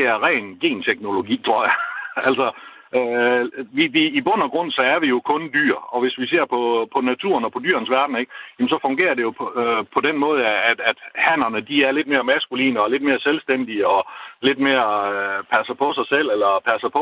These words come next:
flokken, ikke? Øh, og, og, og det ligger bare instinktivt i, i,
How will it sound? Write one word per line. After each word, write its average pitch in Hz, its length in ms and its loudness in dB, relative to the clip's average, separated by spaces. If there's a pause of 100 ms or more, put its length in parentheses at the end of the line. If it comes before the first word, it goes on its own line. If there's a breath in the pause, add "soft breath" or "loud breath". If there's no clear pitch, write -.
flokken, 147 400 -2
ikke? 127 100 -6 (440 loud breath)
Øh, 110 300 4 (120)
og, 123 140 2
og, 123 100 0
og 135 160 -2
det 131 120 2
ligger 156 240 2
bare 147 480 0
instinktivt 135 500 0
i, 110 100 -2 (240)
i, - 20 -4